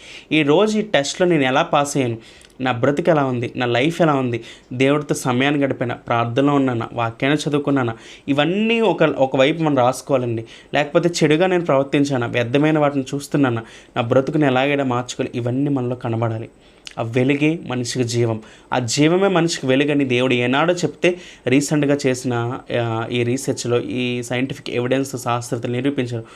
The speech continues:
ఒక స్పార్క్, ఆ స్పార్కే మనిషిలో జీవానికి స్టార్టింగ్. కాబట్టి ఆలోచించండి, బైబిల్ అనేది క్లియర్ కట్గా చెబుతున్న విషయం. మనిషిలో జీవం స్టార్ట్ అవుతుంది ఆ వెలుగు నుండి. ఈ ఎగ్, ఫెర్టిలైజ్డ్ ఎగ్ స్టార్ట్ అయ్యి, స్టార్ట్ అయ్యి కొన్ని వీక్స్ గడిచిన తర్వాత,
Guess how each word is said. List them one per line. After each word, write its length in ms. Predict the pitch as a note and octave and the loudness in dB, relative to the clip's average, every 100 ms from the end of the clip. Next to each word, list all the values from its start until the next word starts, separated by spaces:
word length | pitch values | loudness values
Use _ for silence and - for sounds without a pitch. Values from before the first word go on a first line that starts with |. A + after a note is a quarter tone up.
| - - | -20 -20
ఒక 100 | - | -14
స్పార్క్, 640 | - - C3+ B2 A2+ - - _ A#2+ | -12 -4 0 0 -2 -12 -20 _ -6
ఆ 120 | A#2 | -6
స్పార్కే 560 | - A#2+ B2+ - C3+ | -2 0 0 -2 -4
మనిషిలో 540 | B2 A2+ A#2 - B2 B2+ - - - | -4 -4 -6 -4 -6 -6 -10 -20 -8
జీవానికి 460 | B2 A#2 A#2 A#2 C#3 | 0 0 0 -2 -6
స్టార్టింగ్. 460 | - A2+ G#2 A2+ D#3+ - _ - _ | -4 -4 -6 -12 -18 -20 _ -20 _
కాబట్టి 280 | B2+ A#2+ A#2 | -4 -2 0
ఆలోచించండి, 580 | A#2+ B2+ C3 B2 A#2 A2 - - - | 2 0 -2 -6 -6 -8 -10 -12 -2
బైబిల్ 320 | A#2+ C3+ B2+ | 2 2 2
అనేది 160 | B2 B2+ | -2 -4
క్లియర్ 400 | C3+ C#3 D#3 C#3+ | 0 2 2 0
కట్గా 240 | B2 B2+ | -4 -4
చెబుతున్న 460 | B2+ A#2+ B2+ A#2+ A#2 | -6 -8 -4 -2 -2
విషయం. 380 | A#2 - A#2 A2+ _ - - _ _ | -2 -2 -4 -8 _ -20 -20 _ _
మనిషిలో 360 | C3+ C3+ - C3+ | -2 0 -2 -4
జీవం 280 | B2+ C3+ C#3+ | 0 0 0
స్టార్ట్ 300 | C#3+ C3 B2 | 0 0 0
అవుతుంది 400 | A#2+ C3+ D#3+ F3 - - - | -2 0 0 0 -8 -8 -4
ఆ 60 | |
వెలుగు 300 | A2 A#2 A#2+ | 0 0 0
నుండి. 340 | A#2+ A2+ A#2 A#2 - - | 0 0 -2 -4 -12 -6
ఈ 140 | C3+ C3+ | 0 2
ఎగ్, 240 | C3 C#3+ | 2 -2
ఫెర్టిలైజ్డ్ 480 | E3 B2+ D#3 E3 E3 | -2 0 2 2 2
ఎగ్ 160 | D3+ | 0
స్టార్ట్ 380 | D#3+ - C3+ C3+ | 0 0 0 0
అయ్యి, 120 | C#3+ | 0
స్టార్ట్ 320 | C3 C#3 C3 C#3 | 0 -2 0 0
అయ్యి 120 | B2+ | 0
కొన్ని 220 | C#3+ C3 | 0 2
వీక్స్ 300 | C3 D3 - | 0 -2 0
గడిచిన 340 | C3+ B2+ B2+ | 0 0 -2
తర్వాత, 360 | B2 B2 A#2+ | 0 0 -2